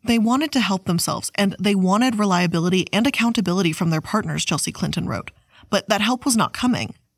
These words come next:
The aid groups had ignored requests for t-shirts, flashlights, and pay for the security committee, and the U S military had apparently passed on the committee's backup plan that they provide security themselves.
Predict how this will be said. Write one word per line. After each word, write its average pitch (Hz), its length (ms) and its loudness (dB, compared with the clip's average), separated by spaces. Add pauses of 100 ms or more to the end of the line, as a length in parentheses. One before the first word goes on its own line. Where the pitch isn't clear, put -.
(260)
The 214 140 2
aid 233 180 2
groups 285 240 -2
had 262 100 2
ignored 208 340 2
requests 202 380 -2
for 165 140 -6
t-shirts, 214 500 -2
flashlights, 185 720 -2
and 165 220 -2
pay 185 220 2
for 175 200 -2
the 170 60 0
security 170 480 -4
committee, 175 440 -2 (120)
and 196 180 4
the 196 120 2
U 233 120 0
S 277 160 -2
military 208 380 2
had 185 100 2
apparently 208 400 -2
passed 190 360 -2
on 190 180 0
the 185 80 -2
committee's 170 340 0
backup 165 380 -2
plan 147 360 -4
that 170 140 0
they 180 160 0
provide 160 380 -2
security 151 360 -6
themselves. - 720 -4